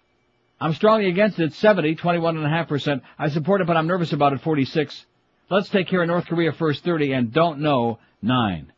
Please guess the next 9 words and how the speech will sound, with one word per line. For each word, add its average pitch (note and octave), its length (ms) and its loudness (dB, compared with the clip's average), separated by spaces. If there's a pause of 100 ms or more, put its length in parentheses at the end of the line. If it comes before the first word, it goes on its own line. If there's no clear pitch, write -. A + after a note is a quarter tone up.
(160)
Nine. E3+ 380 2 (680)
Don't A2 140 2
know. F2+ 200 0 (2250)
Tw-, - 100 -14
oh, D3+ 140 -2
there C3 300 0
it - 20 2
is, A2+ 140 -2
Powell. D3+ 260 2